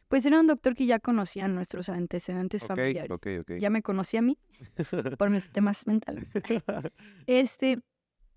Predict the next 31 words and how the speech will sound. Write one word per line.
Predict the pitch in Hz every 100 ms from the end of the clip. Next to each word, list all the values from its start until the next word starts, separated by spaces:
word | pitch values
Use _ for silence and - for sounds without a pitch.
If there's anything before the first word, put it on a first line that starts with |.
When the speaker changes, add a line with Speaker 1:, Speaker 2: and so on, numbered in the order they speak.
| _
Speaker 1:
entonces | - 269 311 285 277
llego | 294 302
con | 269 262
él | 262 285
y | 277
la | 269
verdad | 262 269
es | 302
que | 381
desde | 349 226
el | 220
primer | 202 214
momento | 269 302 262 330
el |
doctor | 277 226 226
fue | - 330
muy | 359
claro | 381 254 233 247
conmigo, | 247 214 175
fue | - 285
muy | 349
duro. | 247 214 175 -
A | 247
mí | 269
me | 277
dijo, | 262 247
"Tienes | 339 403 -
cuatro | - 302 320
opciones | 247 247 220 196
nada | 208 190
más". | 170 - -